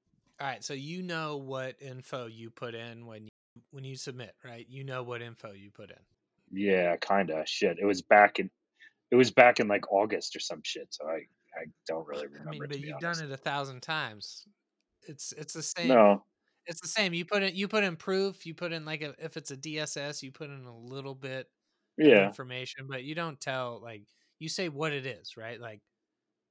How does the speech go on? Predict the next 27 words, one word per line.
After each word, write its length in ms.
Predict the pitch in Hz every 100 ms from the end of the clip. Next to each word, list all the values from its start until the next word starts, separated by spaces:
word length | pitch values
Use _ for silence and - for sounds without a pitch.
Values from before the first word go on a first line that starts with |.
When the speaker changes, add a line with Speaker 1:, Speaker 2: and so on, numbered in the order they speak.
| _ _ _ -
Speaker 1:
I 40 |
don't 180 | 139 160
think 160 | 170 156
you 120 | 135
can 120 | 127
say 220 | - 123
it's 180 | 117 -
a 40 | 107
Nocino, 600 | 101 101 - 110 104 101
but 100 | 104
you 80 |
say 160 | 101 107
it's 180 | 101 -
a 140 | 95 -
X 360 | 117 - - -
flavored, 540 | 123 107 104 101 98 104 - _ _ _ _ _ _ _
you 120 | 107
know, 100 | 90 101 _ _ 117 117
bitter 400 | 120 110 107 104
liqueur 500 | 104 - 117 95 90
or 40 | 95
something 340 | - 101 98
like 120 | 247
Speaker 2:
Okay, 180 | - 131
Speaker 1:
that. 0 |
Speaker 2:
so 220 | 208 127
here, 260 | 120 139 139